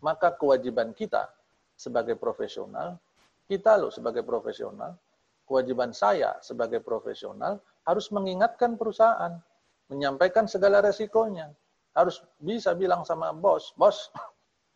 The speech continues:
<coughs> yang lu perintahkan ke gue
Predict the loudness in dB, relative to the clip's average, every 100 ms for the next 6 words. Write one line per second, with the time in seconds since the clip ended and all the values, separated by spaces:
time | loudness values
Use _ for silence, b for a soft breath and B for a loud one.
0 | _ _ _ _ -8 -2 -2 0 -2 2
1 | 2 0 _ -20 _ -20 _ _ _ -20
2 | -20 _ _ -2 0 0 -2 0 -2 2
3 | 0 2 -2 0 -4 -2 0